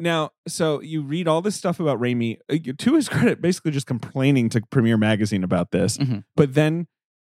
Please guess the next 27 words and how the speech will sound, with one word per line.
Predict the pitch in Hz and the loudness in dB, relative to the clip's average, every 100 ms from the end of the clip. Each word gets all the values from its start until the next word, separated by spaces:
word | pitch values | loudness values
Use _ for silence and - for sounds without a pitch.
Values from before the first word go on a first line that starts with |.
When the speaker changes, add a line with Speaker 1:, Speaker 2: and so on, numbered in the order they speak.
| _ _ | _ _
Speaker 1:
uh, | 147 131 123 113 - | -4 -2 -2 -4 -10
Raimi | 143 147 147 147 | -6 -4 -2 -2
says, | - 131 120 | 2 2 4
"Well, | 180 180 | 4 2
okay, | 214 - 208 | 2 -2 -2
so | 175 - 190 | -2 -2 -2
we | 185 | -2
decided | 190 - 214 226 220 | -4 0 2 2 0
to | 185 | 0
take | - 208 - | 2 2 2
this | 190 | -4
policeman | - 156 147 143 | 0 0 0 -2
character | 135 127 - 117 | 0 0 0 2
who | 123 | 4
was | 120 | 4
on | 123 | 2
the | 117 | 0
periphery | 131 123 - 110 107 | 2 0 0 -2 -2
of | 98 | -2
the | 107 | -4
scenes | 104 110 104 98 95 | -2 0 2 2 2
and | 110 101 | 0 2
turn | 131 | 4
him | 123 | 6
into | 113 104 | 4 2
Captain | 113 104 104 | 0 0 -2
Stacy | 104 - 98 92 101 95 | -4 0 2 2 2 0